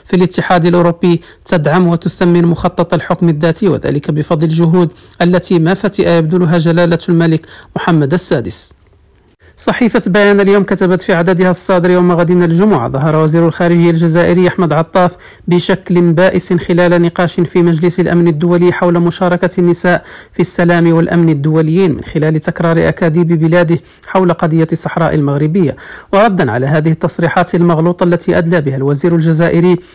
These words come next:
خلال هذه المناقشة التي جرت يوم الأربعاء بنيويورك، أكد نائب الممثل الدائم للمغرب لدى الأمم المتحدة عمر القادري أن وزارة الشؤون الخارجية الجزائرية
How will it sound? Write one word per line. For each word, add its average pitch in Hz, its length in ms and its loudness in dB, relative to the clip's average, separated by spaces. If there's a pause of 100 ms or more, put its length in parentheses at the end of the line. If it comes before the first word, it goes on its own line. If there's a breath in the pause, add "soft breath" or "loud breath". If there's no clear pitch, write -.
(180 loud breath)
خلال 185 280 2
هذه 175 340 2
المناقشة 175 580 0
التي 120 240 -4
جرت 165 340 0
يوم 170 160 2
الأربعاء 165 500 0
بنيويورك، 175 580 0 (300 loud breath)
أكد 190 340 -2
نائب 180 380 0
الممثل 180 420 0
الدائم 170 460 0
للمغرب 175 460 0
لدى 175 180 0
الأمم 175 360 0
المتحدة 165 640 -2
عمر 147 260 -2
القادري 170 540 0 (360 loud breath)
أن 180 140 2
وزارة 180 440 2
الشؤون 180 340 -2
الخارجية 175 560 0
الجزائرية 165 200 0